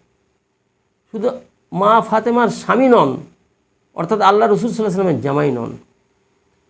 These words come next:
আলী রাদিয়াল্লাহু আনহু এতগুলো ফজিলত, এতগুলো তার সম্মান, এতগুলো তার উপাধি, এতগুলো তার মর্যাদা আছে।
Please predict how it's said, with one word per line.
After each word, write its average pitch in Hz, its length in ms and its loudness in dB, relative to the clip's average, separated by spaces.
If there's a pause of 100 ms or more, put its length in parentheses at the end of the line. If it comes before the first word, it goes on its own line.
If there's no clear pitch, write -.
(760)
আলী 165 180 2
রাদিয়াল্লাহু 175 380 0
আনহু 151 200 0 (440)
এতগুলো 143 600 -2 (1200)
ফজিলত, 208 420 4
এতগুলো 196 680 2 (280)
তার 175 380 6 (300)
সম্মান, 180 480 2 (320)
এতগুলো 240 720 2
তার 202 320 4 (680)
উপাধি, 175 580 0 (500)
এতগুলো 175 500 0
তার 147 320 2
মর্যাদা 127 520 -6
আছে। - 440 -18